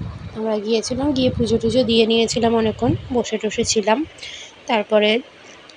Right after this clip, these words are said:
দক্ষিণে টক্ষিণে দেওয়ার পর আবার বাড়ির দিকে ফিরবো বলে চলে এসেছিলাম। তারপরে আরেকটা মন্দিরে তো ঘোরাই হয়নি, আমার ভালো লাগছিল না বলে আমি যাইনি। ওটা ছিল ওল্ড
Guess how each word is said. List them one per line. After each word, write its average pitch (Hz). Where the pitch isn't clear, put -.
দক্ষিণে 220
টক্ষিণে 226
দেওয়ার 214
পর 240
আবার 208
বাড়ির 208
দিকে 220
ফিরবো 214
বলে 220
চলে 214
এসেছিলাম। 220
তারপরে 214
আরেকটা 214
মন্দিরে 220
তো 269
ঘোরাই 208
হয়নি, 214
আমার 240
ভালো 202
লাগছিল 208
না 220
বলে 240
আমি 277
যাইনি। 202
ওটা 220
ছিল 226
ওল্ড 226